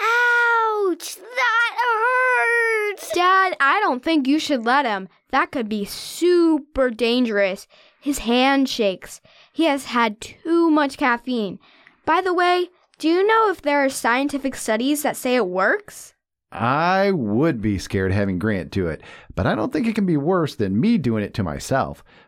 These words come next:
Speaker 3: That's why I counted to three to get ready to stick myself. Did you know acupuncture started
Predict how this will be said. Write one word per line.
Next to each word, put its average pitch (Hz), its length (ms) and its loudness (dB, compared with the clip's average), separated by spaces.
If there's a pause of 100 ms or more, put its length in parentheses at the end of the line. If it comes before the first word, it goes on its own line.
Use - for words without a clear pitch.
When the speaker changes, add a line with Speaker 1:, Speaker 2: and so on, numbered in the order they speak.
Speaker 3:
That's 214 260 -2
why 123 260 0
I 101 100 -4
counted 151 440 -2
to 101 60 -4
three 151 460 -2
to - 140 -4
get 139 200 -2
ready 185 640 0
to 127 80 0
stick - 300 -4
myself. 98 520 -4 (420)
Did 113 180 -2
you 214 80 2
know 156 320 2
acupuncture 143 680 -2
started 113 400 -2